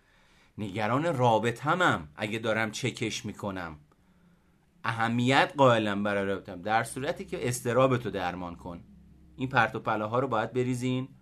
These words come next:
دور. وضعیت دوم، یعنی معیار دوم،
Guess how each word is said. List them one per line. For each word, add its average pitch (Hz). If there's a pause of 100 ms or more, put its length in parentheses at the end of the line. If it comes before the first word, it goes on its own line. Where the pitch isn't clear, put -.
(200)
دور. 98 (1080)
وضعیت 151
دوم، 151
یعنی 139
معیار 143
دوم، 139